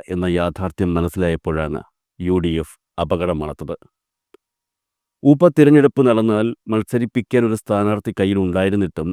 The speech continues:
ആ സ്ഥാനാർത്ഥിയെ മത്സരിപ്പിക്കാൻ കഴിയാത്ത വല്ലാത്തൊരവസ്ഥയിലാണ് യു ഡി എഫ്. കാരണം മണ്ഡലത്തിൽ സ്ഥാനാർത്ഥിയായി മത്സരിക്കാൻ സീനിയോറിറ്റി ഉള്ള ആര്യാടൻ ഷൗക്കത്തിനെ സ്ഥാനാർത്ഥിയാക്കരുത്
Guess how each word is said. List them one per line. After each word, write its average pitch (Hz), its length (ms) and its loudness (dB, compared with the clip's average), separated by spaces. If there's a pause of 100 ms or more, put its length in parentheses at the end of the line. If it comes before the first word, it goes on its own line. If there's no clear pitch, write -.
ആ 107 140 0
സ്ഥാനാർത്ഥിയെ 104 720 0
മത്സരിപ്പിക്കാൻ 101 800 -2
കഴിയാത്ത 92 540 -2
വല്ലാത്തൊരവസ്ഥയിലാണ് 90 1500 -2 (240)
യു 87 140 -2
ഡി 76 120 -4
എഫ്. 78 200 -8 (380)
കാരണം 98 320 4
മണ്ഡലത്തിൽ 104 460 0 (140)
സ്ഥാനാർത്ഥിയായി 107 760 -2
മത്സരിക്കാൻ 95 640 -4 (600)
സീനിയോറിറ്റി 127 640 4
ഉള്ള 101 320 -2 (520)
ആര്യാടൻ 120 520 2
ഷൗക്കത്തിനെ 107 640 -2
സ്ഥാനാർത്ഥിയാക്കരുത് 107 1200 0